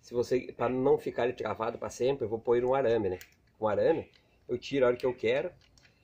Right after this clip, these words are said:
mas mesmo assim eu, eu vou deixar na vara já, né? Própria. O arame meio duro, né? O arame meio firme que você enrola com a própria mão, né? E as pontas dele, joga pra dentro do furo.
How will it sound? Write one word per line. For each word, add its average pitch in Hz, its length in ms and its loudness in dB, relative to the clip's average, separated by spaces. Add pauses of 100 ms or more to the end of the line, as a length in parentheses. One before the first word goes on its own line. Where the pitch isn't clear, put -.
(160)
mas 120 220 -2
mesmo 139 260 2
assim 127 200 0
eu, 147 80 0 (180)
eu 120 100 0
vou 131 120 -6
deixar 127 320 -2
na 139 100 0
vara 131 320 0
já, 110 220 -2
né? 92 100 -4
Própria. - 400 -2 (1200)
O 104 60 -4
arame 117 320 2
meio 117 200 2
duro, 123 360 0
né? 127 180 -2 (2250)
O 113 80 0
arame 131 260 6
meio 131 220 2
firme 156 420 0
que 123 140 -6
você 123 240 0
enrola 127 240 2
com - 80 -6
a - 60 -4
própria 160 280 -2
mão, 113 200 2
né? 92 120 -2 (1120)
E 113 60 0
as 113 100 0
pontas 131 400 0
dele, 127 340 0 (540)
joga 127 300 0
pra 127 160 -2
dentro 139 320 2
do 175 80 -10
furo. 117 360 -2